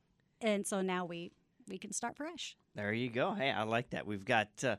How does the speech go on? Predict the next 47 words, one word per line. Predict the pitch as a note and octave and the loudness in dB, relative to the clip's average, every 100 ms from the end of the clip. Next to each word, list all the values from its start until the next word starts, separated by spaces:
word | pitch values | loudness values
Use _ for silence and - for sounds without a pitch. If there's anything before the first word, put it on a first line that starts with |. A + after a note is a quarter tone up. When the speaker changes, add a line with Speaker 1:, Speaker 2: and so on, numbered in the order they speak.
| - - - | -4 -20 -4
Speaker 2:
uh, | A2+ G#2+ F#2+ F2+ - | 0 2 2 2 4
opportunity | C3 C#3 - D3 D3+ E3 | 4 4 0 0 2 -2
to | A2+ | 0
get | B2 | 2
on | B2 | 2
the | A#2+ | 4
line | B2 C#3+ | 4 2
at | F#2+ | 2
one | A#2 | 0
triple | A2 - A#2+ | 0 -2 0
eight | B2 - | 0 0
seven | - A2 A#2+ A2+ | 2 2 2 -2
six | - B2+ - | -4 -6 -4
seven | A#2 G3+ G#2 | -4 -4 -10
four | - A2 G#2 | -6 -4 -4
three | - A#2 | -6 -8
four | A2 A2+ A#2 | -6 -2 0
eight. | C#3+ | 0
And | G#2+ | -4
if | G2+ | -2
you're | B2+ A#2 - - - | -2 -2 -4 -20 -4
out | - B2 - | 2 2 2
in | |
the | A#2 | -6
garden | G2+ A#2+ A#2 B2 | -2 -2 -2 -4
and | A2+ G#2 | -6 -4
yard | A2 G#2+ A#2+ A2 | 0 2 2 2
and | F#2+ - - - | -2 -8 -14 -10
you | A2+ | 0
find | C3 B2 | 2 2
yourself | A2+ B2 G#2 | 0 -2 -4
slapping | - - C3+ B2 - A#2 | -6 -4 4 4 4 -2
and | G#2 | -4
swatting | - - B2 B2 A#2+ | -4 2 2 4 0
at | - | -6
mosquitoes, | - - C#3 C3 G2+ G2 | -8 -2 0 2 0 -2
I | F#2+ | -4
know | G#2 A2 | 0 2
we | A#2+ | 2
don't | A#2+ G#2+ | 2 2
have | B2 | 0
a | A#2 | 2
lot | A#2 G#2 A2 | 0 0 0
here | B2+ | 0
in | A#2+ | 0
Arizona, | A#2+ A#2+ G#2+ C3 C3+ F#2+ | 0 -2 0 0 0 -2
but | G2 | -4